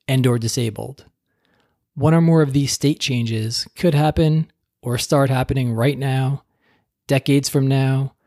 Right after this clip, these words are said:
or at any moment in between. So I will make the most of whatever time I have left while I'm still healthy and breathing." The second one is a saying in Italian from my grandmother,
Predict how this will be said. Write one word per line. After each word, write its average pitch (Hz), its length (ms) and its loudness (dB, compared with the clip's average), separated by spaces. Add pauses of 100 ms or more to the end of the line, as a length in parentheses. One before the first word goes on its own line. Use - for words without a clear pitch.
(360)
or 120 160 0
at 104 60 -4
any 143 180 2
moment 135 260 4
in 127 80 2
between. 127 580 -4 (1040)
So 135 220 0
I 127 80 4
will 123 140 2
make 135 280 0
the 131 80 -2
most 135 600 0
of 120 200 -6
whatever 127 240 2
time 143 260 0
I 131 120 2
have 135 160 0
left 131 480 -2 (320)
while 120 160 0
I'm 113 100 -2
still 139 380 0
healthy 135 340 -2
and 123 140 0
breathing." 117 420 -2 (1120)
The - 100 -2
second 226 340 0
one 147 220 4
is 139 220 0
a 131 60 0
saying 165 340 2
in 127 80 0
Italian 127 560 -2
from 131 160 -2
my 123 100 0
grandmother, 123 680 -2